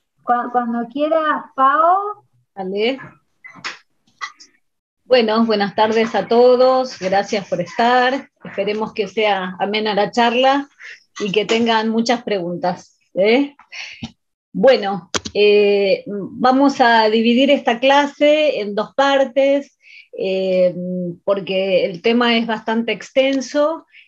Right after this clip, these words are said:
Speaker 2: y, eh, bueno, daremos lo mejor que se pueda en, en esta primera parte.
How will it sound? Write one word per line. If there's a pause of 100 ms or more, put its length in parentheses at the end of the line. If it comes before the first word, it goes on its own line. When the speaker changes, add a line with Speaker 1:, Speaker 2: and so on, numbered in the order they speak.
Speaker 2:
y,
eh,
bueno,
daremos
lo
mejor
que
se
pueda
en,
en
esta
primera
parte.